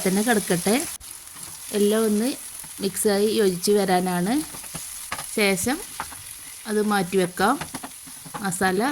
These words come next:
റെഡിയായി. ഇനി നമുക്ക് ചോറൊന്ന് റെഡിയാക്കി എടുക്കണം.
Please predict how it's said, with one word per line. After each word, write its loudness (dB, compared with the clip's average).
റെഡിയായി. 4
ഇനി 4
നമുക്ക് 0
ചോറൊന്ന് 4
റെഡിയാക്കി 2
എടുക്കണം. 0